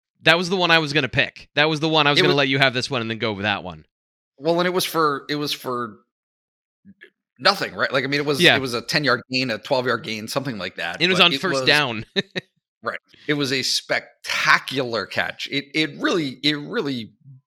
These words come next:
Speaker 2: brought to focus the reality that dude catches anything in the zip code.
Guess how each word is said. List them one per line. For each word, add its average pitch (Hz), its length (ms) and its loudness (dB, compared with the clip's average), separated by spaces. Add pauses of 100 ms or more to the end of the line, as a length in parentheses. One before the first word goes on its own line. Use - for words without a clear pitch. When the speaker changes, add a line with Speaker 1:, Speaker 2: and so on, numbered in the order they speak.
(140)
Speaker 2:
brought 120 340 -2
to 98 80 -10
focus 95 720 -2 (340)
the 120 100 -4
reality 107 880 0 (120)
that 80 380 -6 (1040)
dude 135 380 -2
catches 107 360 0
anything 101 380 -8
in 92 80 -10
the 85 80 -14
zip 80 220 -16
code. - 240 -16